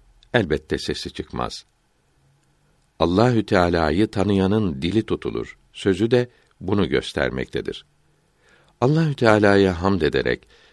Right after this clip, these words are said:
ve sevgili peygamberine sallallahu teâlâ aleyhi ve sellem salat ve selam söyleyerek bu yazımı tamamlıyorum.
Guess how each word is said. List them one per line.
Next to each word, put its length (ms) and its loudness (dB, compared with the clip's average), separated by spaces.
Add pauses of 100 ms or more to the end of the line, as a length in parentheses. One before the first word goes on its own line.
(120)
ve 100 2
sevgili 440 2
peygamberine 880 -2 (220)
sallallahu 680 -4
teâlâ 380 -4
aleyhi 400 -4
ve 80 -4
sellem 520 -4 (440)
salat 580 -2
ve 120 -4
selam 500 -4
söyleyerek 600 -2 (520)
bu 80 0
yazımı 400 0
tamamlıyorum. 720 -6